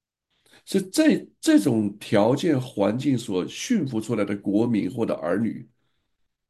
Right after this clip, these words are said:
呀，基本上是一个叫无脑的动物。一个无脑的动物，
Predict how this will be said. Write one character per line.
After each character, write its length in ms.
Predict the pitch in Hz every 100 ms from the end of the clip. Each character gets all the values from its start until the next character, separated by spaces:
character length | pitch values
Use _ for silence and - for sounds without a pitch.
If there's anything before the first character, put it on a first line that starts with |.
| _ _ _
呀， 260 | - 87 62 -
基 180 | 170
本 220 | 185 101 90
上 180 | 123
是 220 | 110 - 110
一 140 | 101
个 420 | 107 92 82 - _ _ _ _ _ _
叫 160 | 90 78 - -
无 180 | 104 135
脑 220 | 127 -
的 80 | 90
动 160 | 110
物。 300 | 95 71 - _ _ _ _ _ _ _ _ _ _
一 180 | 180 180
个 160 | 190
无 300 | 92 113 143
脑 200 | 190 107
的 80 | 82
动 240 | 104 139
物， 360 | 110 95 - -